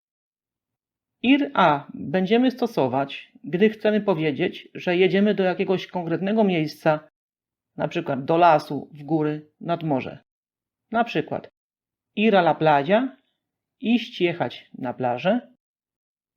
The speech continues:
IR AL CAMPO, iść, jechać na wieś. Ir al bosque, iść, jechać do lasu.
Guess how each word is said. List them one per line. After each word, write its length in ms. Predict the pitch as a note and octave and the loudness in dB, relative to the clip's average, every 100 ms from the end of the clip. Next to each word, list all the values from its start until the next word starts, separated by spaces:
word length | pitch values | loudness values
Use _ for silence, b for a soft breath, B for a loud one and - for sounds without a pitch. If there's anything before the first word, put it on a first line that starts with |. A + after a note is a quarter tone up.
| _ _ _ _ - | _ _ _ _ 2
IR 200 | G3+ F3+ | 4 6
AL 160 | D#3 | 2
CAMPO, 560 | D#3+ D3 C3+ - - - _ _ - | 2 0 -2 -6 -12 -16 _ _ -4
iść, 480 | G#3 F#3+ - - - | -2 -2 -6 -16 -6
jechać 480 | E3 E3+ - - - | -2 -2 -4 -8 -10
na 300 | - A#2+ A#2 | -6 -6 -4
wieś. 440 | F3+ B3 - - _ _ _ _ _ _ _ _ - | -2 -2 -4 -18 _ _ _ _ _ _ _ _ -4
Ir 220 | G3 G#3 | 2 6
al 160 | F#3+ E3+ | 6 4
bosque, 480 | F3 E3+ - - - _ _ _ - | 0 -4 -8 -12 -12 _ _ _ -2
iść, 520 | G#3+ - - - _ | 0 0 -4 -18 _
jechać 460 | - C#3+ C3+ A#2 - - | -8 -8 -6 -10 -10 -8
do 140 | D#3 | -2
lasu. 560 | F#3+ G#3 G#3 G3 F3+ | 2 2 2 -8 -8